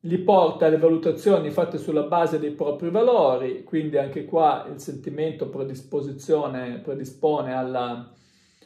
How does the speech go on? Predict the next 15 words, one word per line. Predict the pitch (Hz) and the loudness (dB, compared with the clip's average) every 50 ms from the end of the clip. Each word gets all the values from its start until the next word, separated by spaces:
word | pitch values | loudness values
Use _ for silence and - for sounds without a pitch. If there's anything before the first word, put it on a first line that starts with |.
| _ _ _ _ _ 254 | _ _ _ _ _ -12
eh, | 156 143 139 135 135 | -12 -8 -6 -6 -4
all'altruismo | 127 123 131 143 143 143 139 135 139 - 143 156 196 262 240 202 - - 139 135 | -2 -2 -2 0 2 0 0 0 -2 -6 -2 0 0 0 0 -2 -2 -4 -6 -6
da | 131 135 | -2 -2
un | 135 | -2
certo | 135 - 139 - - | -2 -2 -4 -6 -6
punto | - - 143 131 143 | -10 -10 -10 -8 -8
di | 143 139 | -8 -6
vista, | 135 139 175 202 202 - - - 147 135 135 | -6 -6 -4 -4 -4 -4 -6 -4 0 0 0
al | 135 135 135 | 0 0 -4
prendersi | - 143 151 147 147 143 143 143 - 180 - | -4 -4 -2 -2 -2 -4 -8 -8 -8 -10 -12
cura, | - - 214 226 208 165 135 131 127 | -10 -6 -2 2 2 4 2 2 -2
insomma, | 127 - - 151 143 135 | -4 -4 -4 -4 -2 -4
di | 135 135 | -6 -4
altre | 135 131 131 - 147 | -4 -4 -4 -6 -8
persone. | - 269 262 - - - 143 131 123 123 127 135 139 - - - | -6 -6 -6 -6 -6 -2 -2 0 0 -2 -6 -8 -12 -14 -18 -20